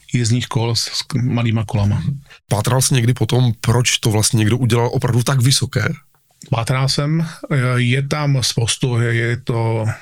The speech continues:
Speaker 1: dokonce i v České republice probíhala výroba v té době, to jmenovala se Kohout, bylo to v Praze, ve Francii, v Anglii, v Americe. Každý si to potom vytvářel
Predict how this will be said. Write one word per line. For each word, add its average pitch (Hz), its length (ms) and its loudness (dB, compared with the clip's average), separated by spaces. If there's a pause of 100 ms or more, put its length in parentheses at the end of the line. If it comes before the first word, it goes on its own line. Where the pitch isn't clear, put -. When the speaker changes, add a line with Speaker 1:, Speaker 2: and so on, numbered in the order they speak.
(460)
Speaker 1:
dokonce 123 340 -2
i 147 80 -2
v 139 60 -4
České 139 320 -2
republice 127 680 -2 (1200)
probíhala 123 500 0
výroba 127 400 0
v 131 80 -8
té 131 120 0
době, 127 340 0 (1700)
to 120 80 -2
jmenovala 120 420 0
se - 120 -2
Kohout, 143 480 -2 (200)
bylo 123 160 0
to 113 100 -2
v - 60 -6
Praze, 156 480 -2 (540)
ve 135 100 2
Francii, 135 880 0 (560)
v 120 60 2
Anglii, 123 580 0 (960)
v 123 80 2
Americe. 113 500 0 (140)
Každý 135 220 0
si 139 120 0
to 131 80 0
potom 123 240 0
vytvářel 117 520 0